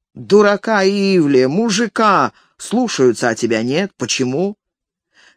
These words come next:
Ты думаешь, мне все равно? Ошибаешься. Мне обидно, когда ты себя унижаешь. Он, скажут,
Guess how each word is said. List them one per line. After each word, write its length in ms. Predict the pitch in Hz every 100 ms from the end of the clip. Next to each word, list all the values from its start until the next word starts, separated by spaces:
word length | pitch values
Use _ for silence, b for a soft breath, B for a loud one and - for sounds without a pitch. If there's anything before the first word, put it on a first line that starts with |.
| _
Ты 320 | - 139 156
думаешь, 440 | 139 151 147 139 -
мне 200 | 127 113
все 240 | - 127
равно? 440 | 151 113 113 185 196 _ _ _
Ошибаешься. 1040 | 110 - 107 107 101 82 95 - - - _ b _
Мне 280 | 120 131
обидно, 500 | 151 165 269 262 302
когда 380 | 302 220 175 160
ты 160 | - 151
себя 320 | - 123 110
унижаешь. 760 | 104 113 113 110 80 73 - _ _ _ _
Он, 360 | 180 269 277
скажут, 500 | 220 190 165 131 127